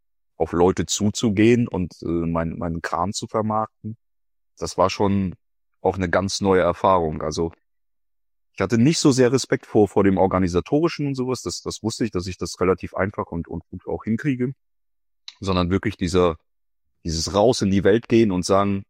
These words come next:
das bin ich, äh, das biete ich an. Und wie gehe ich auf die Leute zu? Wie baue ich ein Netzwerk auf? Das waren so, so die Kernthemen, vor denen ich auch wirklich auch bis heute auch noch Respekt habe, wo ich auch sage, da lernt man eigentlich nie aus,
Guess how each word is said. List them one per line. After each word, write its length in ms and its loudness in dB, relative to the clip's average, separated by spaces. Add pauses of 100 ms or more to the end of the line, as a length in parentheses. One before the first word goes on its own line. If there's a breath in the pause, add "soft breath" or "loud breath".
(160)
das 180 -2
bin 140 -2
ich, 320 -4 (680)
äh, 260 4
das 180 0
biete 240 -4
ich 120 -6
an. 280 0 (720)
Und 360 -6
wie 220 -6
gehe 140 -2
ich 100 0
auf 100 2
die 100 -2
Leute 280 2
zu? 460 -2
Wie 160 -8
baue 240 2
ich 80 -8
ein 100 -4
Netzwerk 440 -2
auf? 280 0 (640)
Das 220 -4
waren 240 4
so, 440 2 (120)
so 100 -8
die 140 -2
Kernthemen, 680 0
vor 160 -2
denen 160 2
ich 120 -4
auch 160 -2
wirklich 260 -6
auch 100 -2
bis 220 -6
heute 300 2
auch 160 0
noch 160 -4
Respekt 380 -6
habe, 260 2
wo 160 -2
ich 120 -6
auch 140 -2
sage, 320 2 (640)
da 80 4
lernt 240 2
man 120 2
eigentlich 260 0
nie 180 0
aus, 360 0